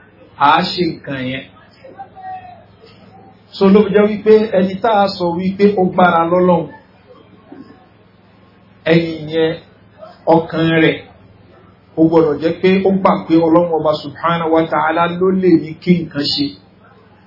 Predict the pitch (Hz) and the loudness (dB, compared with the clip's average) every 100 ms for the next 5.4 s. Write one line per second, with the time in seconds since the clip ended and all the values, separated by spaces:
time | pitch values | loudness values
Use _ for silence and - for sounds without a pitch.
0 | _ _ _ _ _ _ _ _ _ _ | _ _ _ _ _ _ _ _ _ _
1 | _ _ _ _ _ _ _ - 170 170 | _ _ _ _ _ _ _ -6 -2 2
2 | 196 180 175 175 175 226 240 214 185 160 | 4 2 2 -2 4 4 4 -2 -6 -4
3 | 180 175 202 196 190 196 185 175 196 185 | -4 -4 0 2 4 2 0 0 2 2
4 | 185 - - - - - 151 151 202 220 | 0 -6 -20 -20 -20 -10 -4 0 0 0
5 | 190 185 196 | -4 -8 -2